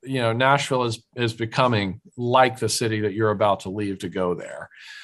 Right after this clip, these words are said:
And so, you know, it, we consider it a privilege to be on the front end of that.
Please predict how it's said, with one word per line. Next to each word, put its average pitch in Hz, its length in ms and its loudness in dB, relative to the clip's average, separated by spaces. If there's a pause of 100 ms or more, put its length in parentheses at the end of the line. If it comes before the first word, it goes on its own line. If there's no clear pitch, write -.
(140)
And 123 360 0
so, 135 680 4
you 233 100 0
know, 160 260 4
it, 147 200 4
we 151 140 2
consider 147 440 2
it 135 40 2
a 127 40 -2
privilege 131 360 -2
to 120 80 -8
be 120 100 -2
on 120 100 0
the 110 60 -4
front 123 340 0
end 120 200 0
of 104 100 -4
that. 107 320 2